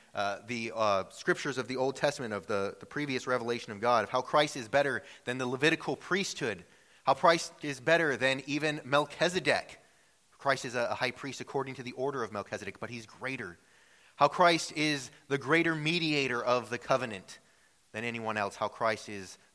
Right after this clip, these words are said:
the great sacrifice of God. Christ is indeed greater. He is better. He is superior to all of these other things. That's what the author of Hebrews tells us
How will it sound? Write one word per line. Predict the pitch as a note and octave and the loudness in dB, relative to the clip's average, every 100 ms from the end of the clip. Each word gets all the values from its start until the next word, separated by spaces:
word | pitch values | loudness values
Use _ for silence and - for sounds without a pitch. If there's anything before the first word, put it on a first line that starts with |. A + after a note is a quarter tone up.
| - | -16
the | |
great | G#2 G#2+ A#2+ - | -10 -6 -6 -6
sacrifice | - A#2+ A2+ - A2 - G2 F#2+ - | 0 2 2 0 -10 -2 -2 -2 -8
of | G2+ F2+ | -14 -8
God. | A#2 A2+ G2 F2 | 0 2 2 -2
Christ | - D3 D3 - - - | -2 0 0 -2 -12 -2
is | D#3+ E3+ D#3+ | 2 2 0
indeed | - B2+ A#2+ B2+ B2 A#2+ A2+ - - A#2+ | -6 -8 -8 -8 -6 -8 -10 -18 -20 -14
greater. | A2+ B2+ C#3+ C3 F#2 | -2 2 2 0 -2
He | G#2+ C3+ | -4 -4
is | C#3 B2 A2+ - | -2 -4 -8 -2
better. | C#3 C#3+ B2 F#2 - - - | 4 4 2 -4 -10 -20 -14
He | - C#3+ | -8 -4
is | D3 C#3 C3 - | -2 -2 -2 -12
superior | - - D#3+ - F#3 G#3+ G3 C3+ F2+ - _ _ _ _ _ _ - | -10 -6 -6 -2 0 2 2 0 -4 -10 _ _ _ _ _ _ -14
to | C#3+ B2+ | -12 2
all | C3+ D3+ D#3 D#3+ - | 4 6 6 2 2
of | C3 C3 B2+ | 0 0 -2
these | A#2+ B2 B2 - | -6 -6 -6 -4
other | A#2+ A#2+ | -4 -4
things. | B2 G#2+ | -6 -2
That's | C#3+ E3 | 0 2
what | F3+ | 0
the | E3 D#3+ | -4 4
author | C#3 C3+ B2+ | 4 4 -2
of | A#2+ | -6
Hebrews | D#3 D3+ A#2+ A2 | -6 -6 -8 -10
tells | - D#3+ F3 A#2+ | 0 2 2 0
us | G2+ - - | -2 -2 -14